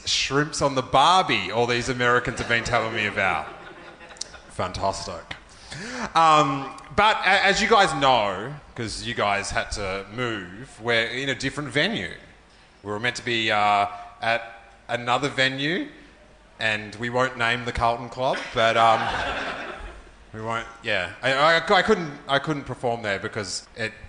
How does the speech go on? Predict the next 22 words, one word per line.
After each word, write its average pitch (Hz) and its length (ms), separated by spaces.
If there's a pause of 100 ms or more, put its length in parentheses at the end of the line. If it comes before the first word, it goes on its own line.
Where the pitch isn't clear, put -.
sounded 110 480 (180)
like 104 220 (120)
something 101 400
related 98 320
to - 80
football. 87 600
So, 92 520
um, 90 220 (1400)
no, 127 120
what 147 220
happened 156 340
was 98 420 (360)
I 120 100
got 113 120
a - 80
call 123 840 (140)
from 104 420
the 104 60
guy 110 240
organising 117 600
the 107 80
room, 139 600